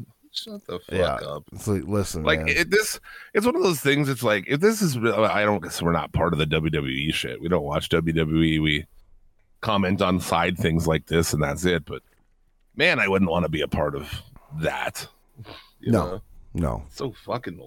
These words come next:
Speaker 1: lame, dude.
Speaker 2: Yeah, they, they, it doesn't. It's not even the I W C that's sensitive. It's the wrestlers that are sensitive now.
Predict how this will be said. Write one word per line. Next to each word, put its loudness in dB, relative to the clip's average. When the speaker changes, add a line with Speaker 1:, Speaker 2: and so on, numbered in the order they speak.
Speaker 1:
lame, -6
dude. -20
Speaker 2:
Yeah, 4
they, 4
they, -2
it -12
doesn't. 2
It's -2
not 4
even 6
the 8
I 6
W 0
C -2
that's 0
sensitive. -8
It's -8
the -4
wrestlers 2
that 4
are -2
sensitive -4
now. -10